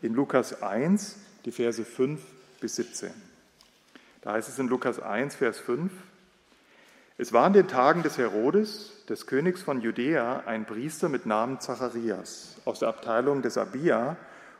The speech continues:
und seine Frau war aus den Töchtern Aarons, und ihr Name Elisabeth. Beide aber waren gerecht vor Gott und wandelten untadelig in allen Geboten und Satzungen des Herrn.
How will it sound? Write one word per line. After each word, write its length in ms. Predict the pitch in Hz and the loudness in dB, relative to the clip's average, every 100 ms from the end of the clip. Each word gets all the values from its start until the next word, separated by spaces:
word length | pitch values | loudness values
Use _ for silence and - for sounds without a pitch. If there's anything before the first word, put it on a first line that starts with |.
| - | -4
und 120 | 123 | 4
seine 200 | 127 123 | 4 4
Frau 360 | - 156 190 120 | 2 6 6 6
war 100 | 117 | 4
aus 140 | - | 2
den 100 | 123 | -2
Töchtern 460 | 127 127 - 131 127 | 0 0 0 0 0
Aarons, 880 | 120 156 131 104 131 165 - - - - | 0 2 2 0 -2 -6 -12 -20 -20 -6
und 180 | 127 - | -6 2
ihr 180 | 180 175 | 4 4
Name 440 | 110 113 131 147 - | 4 2 0 -4 -6
Elisabeth. 720 | 120 131 120 101 95 - - - _ _ _ _ _ _ _ _ | -6 -2 -2 -2 -6 -14 -20 -20 _ _ _ _ _ _ _ _
Beide 340 | 104 160 196 | 4 6 6
aber 280 | 120 117 120 | 4 2 0
waren 340 | 117 113 120 113 | 0 0 -2 -2
gerecht 420 | 104 123 160 - | 0 2 0 -2
vor 160 | 120 | -2
Gott 320 | 110 135 - - | 2 0 0 -6
und 160 | 117 | 0
wandelten 460 | 113 131 139 139 135 | 2 2 0 -2 -2
untadelig 880 | - 226 208 110 110 120 135 143 123 | 4 4 4 0 0 0 -2 -4 -8
in 120 | 113 | -4
allen 300 | 120 139 170 | 0 2 2
Geboten 400 | - 123 135 139 | 0 0 0 0
und 140 | 117 | -2
Satzungen 420 | 120 120 135 123 | -4 -6 -6 -6
des 220 | 120 113 113 | -6 -8 -8
Herrn. 260 | 95 87 | -10 -12